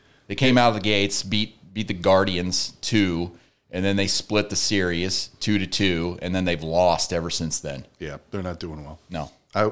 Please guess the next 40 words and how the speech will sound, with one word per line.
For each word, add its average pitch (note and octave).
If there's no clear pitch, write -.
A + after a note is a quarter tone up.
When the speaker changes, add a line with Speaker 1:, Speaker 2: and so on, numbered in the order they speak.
Speaker 2:
I A2
went A2+
to E2+
the D#2+
Guardians C#2+
game C#2+
last C#2+
night. C#2+
Speaker 1:
Oh. F#3
Uh, F#2
who A2+
did A#2
they A2+
play? F#2+
Speaker 2:
They F#2+
played F#2+
the E2+
Giants. E2
Speaker 1:
How G#2+
was A2+
that? D2+
That G#2
was F#3+
opening A2
night, A#2
right? G2+
Speaker 2:
Yeah, F#2
it F2
was F2
opening A#2
night. G2+
Um, F#2
they A2+
did F#2+
not F2
play C#2+
well, B1+
I E2+
will D#2+
say. D2